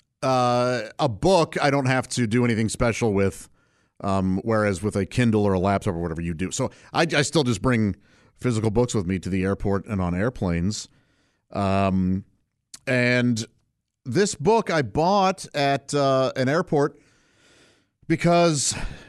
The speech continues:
uh, I'd forgotten whatever book it was that I was reading at home, but, and, and I also knew that, uh, I didn't wanna start, like, a full novel,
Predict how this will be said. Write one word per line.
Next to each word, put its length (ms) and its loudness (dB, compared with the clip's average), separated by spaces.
uh, 220 -2
I'd 180 0
forgotten 760 2
whatever 400 2
book 240 0
it 180 0
was 240 0
that 120 0
I 20 2
was 160 0
reading 300 0
at 80 -4
home, 580 0
but, 200 0
and, 280 0
and 80 2
I 80 2
also 300 0
knew 320 4
that, 460 0
uh, 440 2
I 120 -2
didn't 180 -2
wanna 140 -2
start, 360 -2
like, 200 -2
a 80 0
full 640 0
novel, 600 0